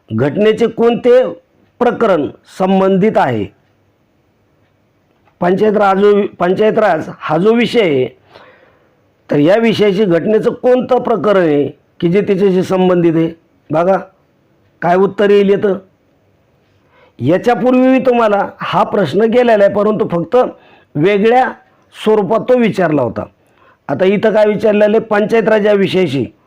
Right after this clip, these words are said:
घटनेचे कोणते प्रकरण संबंधित आहे? दहावे, पहिले, नववे, पंधरावे,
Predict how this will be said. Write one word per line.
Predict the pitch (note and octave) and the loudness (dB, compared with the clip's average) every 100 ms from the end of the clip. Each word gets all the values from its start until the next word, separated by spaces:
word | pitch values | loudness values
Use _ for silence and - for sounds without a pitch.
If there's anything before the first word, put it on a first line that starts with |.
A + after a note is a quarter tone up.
| _ _ | _ _
घटनेचे | B2+ D3 G#3+ G#3 | -4 -2 0 0
कोणते | G#3 G#3+ G#3 A3 | 0 0 0 0
प्रकरण | G3+ G#3+ A3 A#3 C4+ - _ _ - | -2 -2 0 2 0 -4 _ _ -4
संबंधित | F3+ F3+ E3 D3+ B2 | 0 0 2 0 -2
आहे? | G2 - _ _ _ _ _ _ - | -6 -12 _ _ _ _ _ _ -4
दहावे, | C#3 F#3+ E3+ E3 E3+ | 0 2 2 2 2
पहिले, | D#3+ - F#3 E3+ F3 E3 | -2 0 2 2 2 2
नववे, | D#3 F3 E3+ E3 E3 | 2 2 2 2 0
पंधरावे, | D#3 E3+ E3+ E3 E3 D3 | 0 -2 0 2 2 0